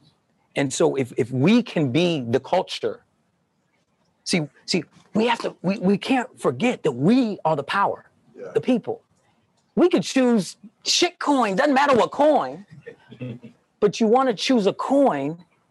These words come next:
Speaker 1: that actually has fundamental value. And if we as Black people decide Bitcoin is that, that thing, and we start holding it and trading it,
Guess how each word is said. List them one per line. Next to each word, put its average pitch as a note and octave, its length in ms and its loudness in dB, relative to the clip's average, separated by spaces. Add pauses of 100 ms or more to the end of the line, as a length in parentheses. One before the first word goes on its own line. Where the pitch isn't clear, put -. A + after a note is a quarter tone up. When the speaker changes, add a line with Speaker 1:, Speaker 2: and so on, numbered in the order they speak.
(100)
Speaker 1:
that C#3+ 120 2
actually A3 340 2
has F#3+ 520 0 (240)
fundamental G#3 480 0
value. D#3+ 500 -2 (220)
And E3+ 100 4
if D3 60 2
we G#3+ 580 0
as F3 220 0
Black G#3 300 0
people E3+ 240 0
decide D#3 500 0
Bitcoin G3 480 -2
is F3 200 2
that, F#3 280 0 (320)
that E3+ 280 -2
thing, A#3+ 360 0 (500)
and D#3+ 240 0
we F#3+ 220 2
start F3 320 0
holding G3 360 0
it F3+ 100 -6
and D3 120 0
trading G#3+ 360 -2
it, A3 100 -8